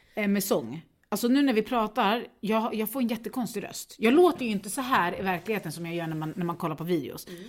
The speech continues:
Speaker 1: Så jag sjöng, jag sjöng för dig i morse, Daniela, eh, på telefonen. Och sen när jag lyssnar på det, då låter det inte som den fina rösten som det är i verkligheten.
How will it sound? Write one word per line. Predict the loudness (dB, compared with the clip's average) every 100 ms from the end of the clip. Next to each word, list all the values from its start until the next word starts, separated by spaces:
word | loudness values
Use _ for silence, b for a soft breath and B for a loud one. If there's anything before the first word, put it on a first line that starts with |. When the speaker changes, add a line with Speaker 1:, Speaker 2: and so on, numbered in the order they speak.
| -18 B B
Speaker 1:
Så | 0 4 6 4
jag | 0 0
sjöng, | 2 4 4 2
jag | 2 2 2
sjöng | 2 0
för | 2
dig | 0 0
i |
morse, | 0 -2 -4 -4
Daniela, | -4 -4 -2 -2 -4 -12 -6
eh, | -2 -2 -4 -6 -6
på |
telefonen. | -2 -2 -2 -2 0 -2 -2
Och | -4
sen | 0
när | 0
jag | 0
lyssnar | -2 -4 -4
på | -2
det, | -2 -2 -4 b b b b b b b
då | -4 2
låter | 2 2
det | 0
inte | -4 -2
som | -4
den | -4
fina | -2 -2 -2
rösten | -4 -6 -8
som | -6 -6
det |
är | -6
i |
verkligheten. | -6 -6 -6 -8 -8 -16